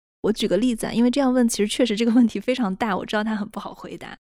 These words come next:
就比如说你刚刚提到了电池的问题，其实是很重要的，对吧？然后封装材料的问题很重要，因为这会涉及到你基础的这个技术能不能大规模的去推广应用，甚至不会让这么多创业公司死掉的问题。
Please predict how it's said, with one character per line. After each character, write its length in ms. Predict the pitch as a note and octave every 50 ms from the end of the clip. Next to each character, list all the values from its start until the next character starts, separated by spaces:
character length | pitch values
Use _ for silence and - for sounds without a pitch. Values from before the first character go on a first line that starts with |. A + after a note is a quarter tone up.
| _ _ _ -
就 80 | - B3+
比 100 | A3 D#3+
如 80 | -
说 140 | F#3+ G#3+ G#3+
你 160 | G#3 G3+ F#3+
刚 140 | G3 G3 F#3+
刚 120 | G3+ G#3+
提 160 | A3 - - -
到 220 | G#3 F#3+ G3 F#3+
了 160 | - - -
电 260 | - - - A#3+ A3+
池 220 | A3 - - - -
的 140 | - - E3+
问 160 | F#3+ E3 E3
题， 240 | - - - - -
其 160 | - - A#2+
实 80 | A#2
是 100 | F3+ -
很 160 | F3+ F#3 - -
重 180 | - - -
要 140 | - - - -
的， 180 | - - - -
对 100 | - -
吧？ 160 | - - - - _ _ _ _ _ _ _ _ -
然 120 | - - F3
后 160 | F3+ - G3+
封 160 | F#3 - A3+
装 140 | A3+ A#3 A#3
材 160 | - - -
料 180 | - F#3+ G#3+ A3
的 80 | E3+
问 140 | E3+ D#3 -
题 140 | - - -
很 120 | F3+ G3 A3+
重 120 | - - -
要， 140 | - -
因 140 | - F#3 G#3+
为 100 | A3 A3
这 160 | G#3+ - A#3
会 140 | A3 A#3+ A3
涉 200 | A3 - B3+ G#3+
及 120 | G3 - -
到 120 | G3 G3
你 140 | F#3 F3+ -
基 220 | - - - A#3+
础 240 | A3+ - - - -
的 180 | - - A3+ - -
这 80 | A#3+
个 80 | G#3+ G#3+
技 180 | G3 - A3 G3+
术 160 | - G3 F#3
能 100 | D#3+ D#3
不 80 | F3
能 140 | G3 F#3+ F3+
大 180 | A3 - G#3 F3+
规 140 | F#3+ G3+ G3
模 220 | G3 F#3+ - -
的 100 | F#3 F#3
去 140 | - - F#3
推 200 | - - - G#3+
广 240 | G#3+ - - - -
应 200 | G3+ G3+ F3+ F#3+
用， 180 | G3 G3 D#3+
甚 180 | G3+ - A3 G3
至 120 | F#3+ G3+
不 160 | F3+ - -
会 80 | F#3 A3
让 160 | A3 G#3+ G3+
这 100 | G#3+ A#3
么 80 | G3+ F#3+
多 100 | G3 G3+
创 220 | G3 - - A#3+
业 80 | A3+ A3
公 160 | A3 A3 A3+
司 160 | A3 - B3
死 180 | - - - G3
掉 200 | - G#3+ G#3+ G#3
的 100 | F#3 E3+
问 180 | F3+ E3+ F3+
题。 220 | G3 - - -